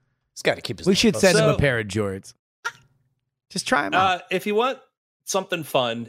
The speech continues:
Speaker 3: just go to Google News and put in snake bite. I understand it's gonna give you by relevance, not even by, uh,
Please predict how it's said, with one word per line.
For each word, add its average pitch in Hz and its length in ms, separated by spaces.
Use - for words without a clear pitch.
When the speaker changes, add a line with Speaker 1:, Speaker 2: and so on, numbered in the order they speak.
Speaker 3:
just 180 260
go 202 140
to 185 80
Google 135 380
News 107 520
and 113 160
put 151 160
in 151 120
snake 135 420
bite. 104 300
I - 20
understand 190 420
it's 147 120
gonna 147 180
give 139 160
you 123 80
by 113 120
relevance, 120 580
not 120 220
even 113 260
by, 101 420
uh, 110 160